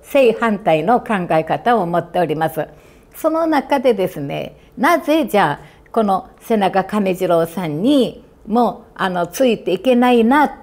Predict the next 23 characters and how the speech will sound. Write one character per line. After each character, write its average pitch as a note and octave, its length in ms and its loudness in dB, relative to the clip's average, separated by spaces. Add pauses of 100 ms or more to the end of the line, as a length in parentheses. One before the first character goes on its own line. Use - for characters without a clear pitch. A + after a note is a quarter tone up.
て - 300 0
思 G#3 200 2
っ A3 180 -4
た G3+ 140 2
の D#3+ 160 -2
か A#3+ 180 2
っ - 80 -2 (360)
て A3 100 4
い A3+ 80 2
う A3 40 2
の F#3 140 0
が D3+ 180 0
あ G3+ 60 2
り G3 140 4
ま F#3 120 0
す - 140 -14
け E3+ 100 -4
れ C#3+ 100 -2
ど F3 120 -2
も、 G#3+ 240 -2 (720)
そ - 160 -6
の、 D#4 260 0 (1160)
た-、 G3+ 140 -6